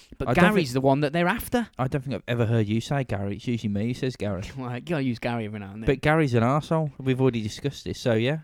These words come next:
Speaker 1: Well, he is. He's working for the Nazis, apparently.
Speaker 2: Yeah.
Speaker 1: So this
Speaker 2: Yeah, just straight away.
Speaker 1: <laughs>
Speaker 2: He's working for Gary S-, Sveinster. <laughs>
Speaker 1: So what would happen is this immense amount of trauma would fuck you up so bad that your brain would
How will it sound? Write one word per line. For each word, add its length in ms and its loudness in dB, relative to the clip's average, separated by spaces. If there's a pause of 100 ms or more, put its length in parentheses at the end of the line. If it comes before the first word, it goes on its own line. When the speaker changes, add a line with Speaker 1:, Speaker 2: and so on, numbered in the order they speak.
Speaker 1:
Well, 140 0
he 120 2
is. 120 2
He's 120 0
working 220 0
for 20 -4
the 80 -4
Nazis, 380 -4
apparently. 520 -8
Speaker 2:
Yeah. 220 -2 (320)
Speaker 1:
So 140 2
this 140 6
Speaker 2:
Yeah, 200 8
just 200 -2
straight 220 4
away. 220 6
Speaker 1:
<laughs> 140 2
Speaker 2:
He's 120 4
working 300 2
for 720 -14
Gary 300 12
S-, 160 0
Sveinster. 840 4 (640)
<laughs> 880 0
Speaker 1:
So 160 0
what 160 2
would 100 2
happen 320 -2
is 280 -8
this 360 -4 (120)
immense 460 2
amount 260 -4
of 60 -10
trauma 640 0 (100)
would 300 0 (100)
fuck 480 -4
you 120 4
up 120 0
so 280 -2
bad 380 -2
that 120 -8
your 120 0
brain 460 -2
would 260 0